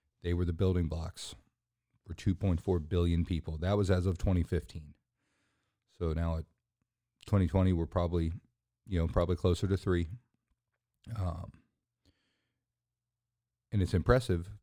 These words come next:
that through all that, that these guys are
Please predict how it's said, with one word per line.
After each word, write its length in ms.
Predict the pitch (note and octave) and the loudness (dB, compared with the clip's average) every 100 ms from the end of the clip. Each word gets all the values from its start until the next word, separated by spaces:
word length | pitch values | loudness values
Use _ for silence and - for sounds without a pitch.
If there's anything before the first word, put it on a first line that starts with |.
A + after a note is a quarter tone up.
| _ | _
that 180 | F#2 F2 | -4 -4
through 200 | - F2+ | -2 0
all 160 | F#2+ G#2+ | 2 2
that, 280 | E2+ E2 - _ _ _ _ _ _ _ _ _ _ _ _ _ _ _ _ _ _ _ _ _ _ _ _ _ - | 2 -2 -8 _ _ _ _ _ _ _ _ _ _ _ _ _ _ _ _ _ _ _ _ _ _ _ _ _ -10
that 120 | F#2+ | -4
these 220 | G#2+ G2 | 0 2
guys 360 | - F#2+ F2+ E2+ | 2 2 2 0
are 400 | E2+ E2 D#2+ | -2 -2 -8